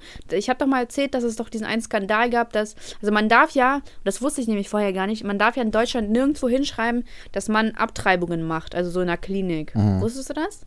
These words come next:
Speaker 2: Nee, das wusste ich nicht.
Speaker 1: Ja, auf jeden Fall ist das so, dass man das nicht hinschreiben darf,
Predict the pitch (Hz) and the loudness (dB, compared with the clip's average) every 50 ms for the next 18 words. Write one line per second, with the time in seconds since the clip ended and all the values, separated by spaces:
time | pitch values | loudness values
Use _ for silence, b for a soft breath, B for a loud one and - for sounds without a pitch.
0 | - - 208 196 196 196 196 - - 95 - - 98 95 98 101 101 - - - | -6 0 2 4 4 4 2 2 -2 -6 -4 -4 -4 -2 -2 -4 -4 -6 -12 -18
1 | - - - - - - - - - - - - - - - - - B B B | -18 -20 -20 -20 -20 -20 -20 -20 -20 -20 -20 -20 -20 -20 -20 -20 -20 B B B
2 | B B B B - 220 208 208 247 262 254 277 254 254 247 233 226 - - 269 | B B B B 2 4 4 4 4 2 4 4 2 4 2 0 -2 0 0 2
3 | 269 269 262 269 285 311 330 B B B B - 220 220 226 214 214 220 233 247 | 2 4 4 4 2 2 -2 B B B B -4 0 0 2 2 2 2 2 2
4 | - 349 392 440 - - - 170 170 170 170 165 170 165 165 175 214 294 - - | 2 2 0 0 -2 -2 0 0 0 0 0 0 0 2 2 2 0 0 -2 -8